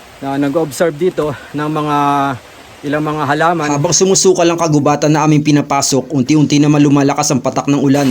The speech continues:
Speaker 1: Malakas na yung ulan. Whew.
Speaker 2: Halos thirty minutes mula sa ilog ay narating namin ang tinatawag na tanawan. Dito muli kami nagpahinga upang hintayin ang nasa hulihan.
Speaker 1: So, medyo sumama lang yung panahon sa pag-akit namin ngayon. Mukhang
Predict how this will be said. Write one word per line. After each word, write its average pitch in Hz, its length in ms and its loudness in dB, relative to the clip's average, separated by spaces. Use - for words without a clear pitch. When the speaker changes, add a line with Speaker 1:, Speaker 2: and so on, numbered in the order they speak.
Speaker 1:
Malakas 143 320 -2
na 175 160 -2
yung 180 80 -2
ulan. 220 160 2
Whew. 403 160 4
Speaker 2:
Halos 202 240 2
thirty 208 320 4
minutes 190 320 2
mula 165 160 2
sa 170 160 0
ilog 147 320 4
ay 147 80 2
narating 139 400 2
namin 139 320 2
ang 123 80 -2
tinatawag 131 400 0
na 135 160 0
tanawan. 123 640 2
Dito 151 400 0
muli 143 160 2
kami 143 320 2
nagpahinga 147 640 0
upang 127 240 -2
hintayin 143 400 2
ang 127 160 2
nasa 127 240 0
hulihan. 135 320 2
Speaker 1:
So, 143 160 2
medyo 139 240 -2
sumama 165 400 2
lang 165 160 0
yung 165 160 -4
panahon 165 240 0
sa 151 160 -6
pag-akit 156 400 -2
namin 156 320 0
ngayon. 156 320 0
Mukhang 147 560 -2